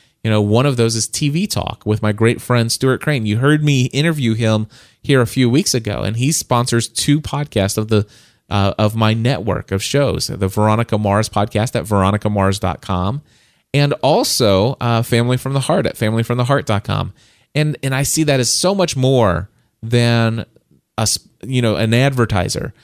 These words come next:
I see it as, you know, this, I, I, I'm getting the value of the, you know, the fee per episode that I, that I have agreed to. But, uh, I get, I get to know that I'm also, uh, a part of helping a company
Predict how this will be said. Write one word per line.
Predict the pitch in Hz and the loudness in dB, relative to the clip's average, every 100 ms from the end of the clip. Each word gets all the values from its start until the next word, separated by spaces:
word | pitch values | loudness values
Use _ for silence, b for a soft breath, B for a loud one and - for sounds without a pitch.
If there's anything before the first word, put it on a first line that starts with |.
| b 107 | b -4
I | |
see | 107 135 | 0 2
it | 120 | 4
as, | 113 110 104 - | 4 2 0 -8
you | - 117 | -6 -2
know, | 104 98 - b b | 0 0 -4 b b
this, | 127 127 - | -2 -2 -4
I, | 123 123 | -6 -6
I, | - - 123 - | -8 -6 -8 -4
I'm | 117 117 113 - 113 | -4 -2 -4 -10 -6
getting | 135 156 151 | -2 0 0
the | 123 | 0
value | 107 113 127 131 127 123 120 104 | 0 0 2 2 2 2 0 0
of | 110 104 101 101 - | 2 2 0 -4 -10
the, | 107 101 98 | -2 0 0
you | 101 | -4
know, | 104 90 | -2 -2
the | 90 | -2
fee | - - 131 | -6 -4 -4
per | 127 117 | -2 2
episode | 107 110 120 - 113 117 | 2 2 0 2 0 2
that | 110 | 2
I, | 107 107 b b b b | 2 0 b b b b
that | 113 | 2
I | 110 | 4
have | 104 104 | 4 2
agreed | 101 104 120 120 | 0 0 0 0
to. | - 127 117 113 _ _ _ _ _ _ - - | 0 2 2 0 _ _ _ _ _ _ -14 -4
But, | 120 120 | 2 2
uh, | 110 98 92 131 | 4 4 2 0
I | 151 | 0
get, | 175 160 - | 0 -2 -2
I | 139 | 0
get | 143 156 | 0 0
to | 135 | 0
know | 131 131 | 2 2
that | 123 | 2
I'm | 117 | 0
also, | 120 123 117 107 - b b _ | 0 0 2 0 -2 b b _
uh, | 120 104 | -4 -2
a | 104 | -2
part | - 143 135 | 0 4 4
of | 127 107 | 4 0
helping | 113 120 127 | -2 -2 -2
a | 117 | -4
company | - 117 117 117 110 104 | -4 -4 -2 -2 0 -2